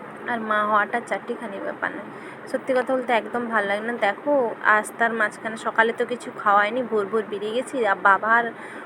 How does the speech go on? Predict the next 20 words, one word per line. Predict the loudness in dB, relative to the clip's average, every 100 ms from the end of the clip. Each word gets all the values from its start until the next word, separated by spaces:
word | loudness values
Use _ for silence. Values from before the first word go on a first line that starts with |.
| -4
ওই | -2
যে | 2 2
টোটোওয়ালা | 2 2 6 6 6
গেছে | 4 2 0 -4
খেতে, | -4 0 4
আমার | 6 6 2
খা-, | 2 6 6
আমি | 6 0 -4 -4 -6 -10 -10 -10 -10 -12 -6
ছেলেকে | -2 -2 -2
নিয়ে | -6 -6
বসে | -6 -2 -2
আছি। | -2 -2
দেখো | 0 0 -2 -10 -2
সেই | 0
মাথা | 2 0 0 -6
ঝে-, | -6 -12 -6
ঝাঁকুনি | -4 -4 -4 -4
দিতেই | -4 -4 -2 0
আছে | -2 -2 -8 -8
ছেলে, | -8 -8